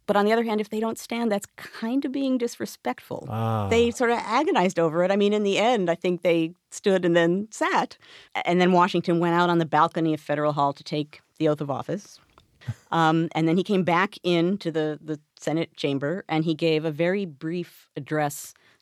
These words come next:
Speaker 1: to both houses of Congress, which is the equivalent of the first inaugural address.
Speaker 2: Uh-huh.
Speaker 1: Um, indeed, the first thing he says is, um, that, you know, on the one hand, he's really honored, and on the other hand, <laughs> he's really scared, um, 'cause he knows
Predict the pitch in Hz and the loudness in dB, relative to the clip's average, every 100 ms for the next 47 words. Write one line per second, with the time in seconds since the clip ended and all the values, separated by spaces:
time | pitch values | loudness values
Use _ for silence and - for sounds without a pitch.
0 | - 160 143 160 160 - 143 135 135 127 | -8 -4 -2 0 -2 0 -4 -2 -6 -8
1 | - 135 127 131 - 131 151 165 185 330 | -8 -6 -6 -8 -10 -6 -4 0 0 2
2 | 349 160 165 151 151 156 151 - 156 135 | 2 2 2 -2 -6 -6 -6 -6 -4 -4
3 | 139 135 139 143 151 175 302 - - - | -4 -6 -6 -6 -8 -8 -10 -12 -20 -20
4 | _ - 117 123 202 190 180 185 175 196 | _ -10 -8 -6 -2 0 0 0 -4 -2
5 | 214 208 220 214 - 196 - 196 190 175 | -2 -2 -4 -4 -4 -4 -4 -4 -4 -2
6 | 160 160 147 156 165 131 143 139 143 170 | -2 0 -2 -2 -6 -2 -2 -2 -4 -8
7 | _ _ - 151 127 _ - 135 135 139 | _ _ -6 -4 -4 _ -6 -4 -2 -2
8 | 147 160 156 143 143 143 147 147 143 139 | 0 0 2 0 -2 -4 -6 -4 -2 0
9 | 135 143 147 139 135 143 143 147 165 - | 0 -2 -2 0 0 -2 -2 0 2 2
10 | - - - - 139 151 156 160 170 - | -4 -16 -20 -18 -10 -4 0 2 0 0
11 | 160 143 135 208 - - - - - - | 0 2 2 0 -6 -16 -16 -16 -18 -4
12 | 160 156 151 180 175 165 160 175 | 0 0 0 0 2 4 4 2